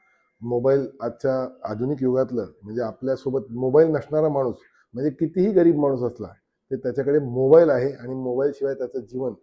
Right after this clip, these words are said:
अपूर्ण आहे अशी परिस्थिती आहे. आणि अशा परिस्थितीत जर आपला मोबाईल हरवला गेला, तर त्यानंतर काय अवस्था होते? निव्वळ तो मोबाईल हरवला नसतो, एक सिम घेऊन आपण नवीन मोबाईल चालू सुरू करतो, पण आपले जे विविध आठवणी ज्या आयुष्याच्या आपण जपून ठेवलेल्या असतात,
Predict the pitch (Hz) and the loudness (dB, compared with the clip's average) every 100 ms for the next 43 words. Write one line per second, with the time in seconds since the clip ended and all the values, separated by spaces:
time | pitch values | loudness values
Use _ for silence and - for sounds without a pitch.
0 | _ 113 139 135 131 123 107 113 - 107 | _ -12 -6 -4 -4 -6 -10 -12 -12 -14
1 | 101 - _ _ _ - 117 113 139 151 | -14 -16 _ _ _ -14 -12 -6 -4 -2
2 | 143 147 143 135 139 - 135 123 117 143 | -2 -4 -4 0 0 0 -4 -2 -2 -2
3 | - 117 151 160 117 92 - _ _ _ | -2 2 4 4 0 -4 -12 _ _ _
4 | _ - 113 139 143 135 151 135 120 139 | _ -20 -6 -2 -2 -2 -4 -6 0 2
5 | 135 131 131 117 113 117 - _ _ - | 2 0 -2 -2 -2 -8 -10 _ _ -6
6 | 131 143 160 170 147 135 165 139 139 143 | -2 2 2 2 0 4 4 4 0 0
7 | 131 - 143 143 - _ 139 135 - 170 | -2 -4 -6 -6 -16 _ -6 -6 -4 0
8 | 175 143 151 151 151 147 147 147 139 139 | 0 2 2 2 0 0 0 0 2 2
9 | 151 143 135 131 156 190 156 110 110 - | 2 2 -2 -2 0 2 2 0 -12 -14
10 | _ _ - 127 117 - 143 131 147 107 | _ _ -12 -8 -8 -2 -2 0 -2 -4
11 | 113 131 165 180 175 - - 113 - 143 | -4 0 2 2 -2 -6 -8 -8 -4 -2
12 | 151 127 117 117 127 139 139 120 127 113 | 0 0 0 0 -2 -2 -2 -2 -4 -6
13 | 117 170 131 117 113 - 101 | -6 -6 -4 -4 -6 -8 -16